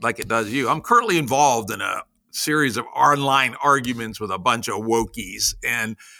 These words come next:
this is a particular pod of smart wokies, but nonetheless,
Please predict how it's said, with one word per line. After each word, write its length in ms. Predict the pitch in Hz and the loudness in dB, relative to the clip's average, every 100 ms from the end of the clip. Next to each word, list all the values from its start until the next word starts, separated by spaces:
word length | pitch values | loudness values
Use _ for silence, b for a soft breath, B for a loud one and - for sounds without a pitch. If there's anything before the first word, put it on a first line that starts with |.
| B | B
this 200 | 175 208 | -8 -6
is 120 | 185 - | -6 -10
a 40 | |
particular 420 | 151 - - 160 | -10 -12 -2 -2
pod 420 | - - 151 135 | 0 4 6 6
of 140 | 120 - | 2 -4
smart 500 | - 147 220 269 170 | -6 2 4 4 2
wokies, 680 | 135 123 - 127 147 185 - b b - | 2 2 0 -2 -2 -4 -12 b b -2
but 160 | 170 | 0
nonetheless, 760 | 190 233 190 160 226 180 180 | 2 4 4 4 6 4 4